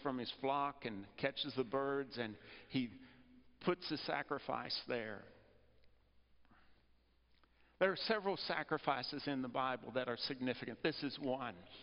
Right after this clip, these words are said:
The sacrifice on the mountain when God said to o-, offer Isaac is another that's very significant.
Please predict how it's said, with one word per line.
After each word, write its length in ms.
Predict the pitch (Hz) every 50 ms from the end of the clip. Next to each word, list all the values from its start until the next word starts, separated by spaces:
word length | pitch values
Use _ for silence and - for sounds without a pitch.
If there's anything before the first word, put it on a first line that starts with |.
| - - - - - - - - - - - - - - - - - - - - -
The 100 | 123 135
sacrifice 800 | - - 165 143 147 - 160 135 - 156 147 139 135 131 120 - - - - - - - - - - - - -
on 200 | 156 151 143 139
the 60 | 135
mountain 640 | 127 131 131 139 143 139 - - 135 120 110 107 101 - - - - - - - -
when 200 | - 156 143 131
God 240 | 127 139 143 143 139 - -
said 200 | - 156 135 120
to 80 | 135 135
o-, 320 | - 131 127 131 135 135 - - - -
offer 520 | 131 139 147 139 - - 135 117 110 110 - - - -
Isaac 640 | 117 127 139 139 131 - - 127 104 92 - - - - - - - - - - - - - -
is 140 | - 131 110
another 460 | 135 123 123 131 131 127 127 120 107 101 - - - - 113
that's 200 | 123 113 - -
very 220 | - 120 120 113 104 - -
significant. 560 | - 113 107 110 110 107 - - - 104 104